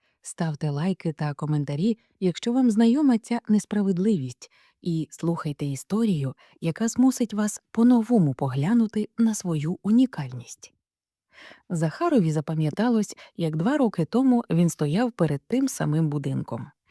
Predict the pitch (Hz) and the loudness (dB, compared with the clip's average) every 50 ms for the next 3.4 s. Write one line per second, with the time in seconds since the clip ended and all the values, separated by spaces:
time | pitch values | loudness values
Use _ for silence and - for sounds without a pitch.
0 | - - - - _ - - 147 - - 156 151 147 147 143 135 - - 156 185 | -20 -20 -20 -20 _ -8 -6 -6 -4 -2 -2 0 0 0 -2 -2 -4 -2 0 2
1 | 214 220 202 - 190 165 143 147 165 180 220 233 226 214 202 190 - 170 156 160 | 2 2 2 2 0 0 0 0 0 2 2 4 4 4 4 2 2 0 0 0
2 | 156 156 185 220 - - 190 185 170 - - 160 151 143 - - 143 139 139 131 | 2 2 0 0 0 0 0 0 0 0 0 -2 -2 -2 -4 -4 -6 -4 -4 -4
3 | 135 135 147 190 226 220 214 | -4 -2 0 2 2 2 0